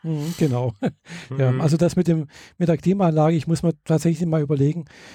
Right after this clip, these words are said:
Speaker 1: äh, wenn es in die nächsten Jahre auch wieder so heiß werden soll oder die Ge-, Möglichkeit besteht, dann müsste ich mir vielleicht auch mal hier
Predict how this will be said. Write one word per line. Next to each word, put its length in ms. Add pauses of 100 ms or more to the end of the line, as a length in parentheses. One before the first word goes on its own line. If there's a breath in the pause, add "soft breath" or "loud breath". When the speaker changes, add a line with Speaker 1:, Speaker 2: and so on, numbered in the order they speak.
(140 loud breath)
Speaker 1:
äh, 240
wenn 100
es 160
in 60
die 100
nächsten 320
Jahre 220
auch 140
wieder 160
so 140
heiß 220
werden 240
soll 340 (460 loud breath)
oder 100
die 120
Ge-, 280
Möglichkeit 480
besteht, 500
dann 280 (300 soft breath)
müsste 260
ich 80
mir 120
vielleicht 240
auch 100
mal 180
hier 300